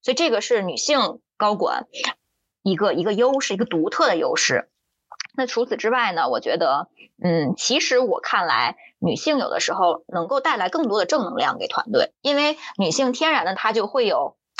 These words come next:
母性，对吧？她就有这种更博大一些的胸怀在某些事儿上，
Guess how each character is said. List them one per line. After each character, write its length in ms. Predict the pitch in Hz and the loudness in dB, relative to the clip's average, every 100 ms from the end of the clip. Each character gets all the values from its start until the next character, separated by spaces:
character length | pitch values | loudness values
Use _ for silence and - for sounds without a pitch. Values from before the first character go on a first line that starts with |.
| - - | -6 0
母 220 | 190 156 | 0 2
性， 400 | - 247 190 - _ - | 2 2 0 -6 _ -2
对 100 | 190 | 0
吧？ 140 | 170 | 0
她 180 | - 226 | -2 0
就 180 | 226 180 | 2 2
有 200 | 143 - | 0 0
这 160 | 269 262 | 0 2
种 280 | 165 90 - | 0 -4 -4
更 380 | 403 381 196 113 | 0 0 0 -4
博 260 | - 131 160 | -2 -2 2
大 280 | 214 175 | 2 0
一 140 | 127 175 | -2 -6
些 220 | - 190 | 0 0
的 140 | 180 | 2
胸 400 | 160 - 233 269 | -2 -2 0 0
怀 280 | 277 - - | 0 0 0
在 100 | 214 | 0
某 200 | 196 - | 0 -2
些 160 | - 208 | -2 -2
事 160 | 220 311 | 2 2
儿 140 | 175 | 0
上， 200 | - | -2